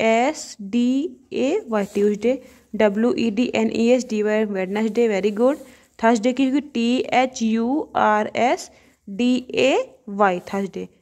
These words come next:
एफ़ आर आई डी ए वाई, फ्राइडे, एस ए टी यू आर डी, very good, शाबाश, तुमने अच्छा किया। तुमको टेन में मिलेंगे एट नंबर, ठीक,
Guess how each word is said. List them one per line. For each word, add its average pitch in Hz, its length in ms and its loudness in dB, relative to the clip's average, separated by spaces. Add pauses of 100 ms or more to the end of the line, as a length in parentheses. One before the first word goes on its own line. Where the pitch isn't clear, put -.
(140)
एफ़ 226 260 -4
आर 233 180 4
आई 247 280 0
डी 226 220 0
ए 220 40 0
वाई, 226 160 -2
फ्राइडे, 214 640 -2
एस 247 300 0
ए 247 120 0
टी 220 240 -2
यू 220 120 0
आर 254 120 2
डी, 208 140 0
very 175 320 -4
good, 262 300 4 (680)
शाबाश, 170 880 0 (1040)
तुमने 208 160 4
अच्छा 202 300 -2
किया। 180 160 -4
तुमको 202 240 -2
टेन 208 280 2
में 214 80 2
मिलेंगे 208 560 2 (680)
एट 202 220 2
नंबर, 156 260 -10 (1300)
ठीक, 466 260 6